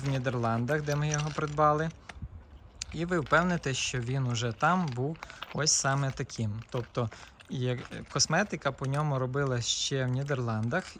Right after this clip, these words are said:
І хочу сказати, що зроблено просто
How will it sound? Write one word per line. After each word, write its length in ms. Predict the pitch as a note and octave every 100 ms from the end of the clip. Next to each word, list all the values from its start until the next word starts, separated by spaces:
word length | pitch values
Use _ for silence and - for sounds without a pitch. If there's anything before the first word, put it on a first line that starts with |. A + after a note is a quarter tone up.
| -
І 160 | D#3+ F3+
хочу 340 | E3 E3 D#3+
сказати, 600 | - C3+ C#3+ F3 F3+ E3 - - - - - -
що 360 | - D#3 C#3+
зроблено 600 | B2+ D3+ D#3 C3+ C3 B2
просто 720 | - C#3+ D3 - - B2 A#2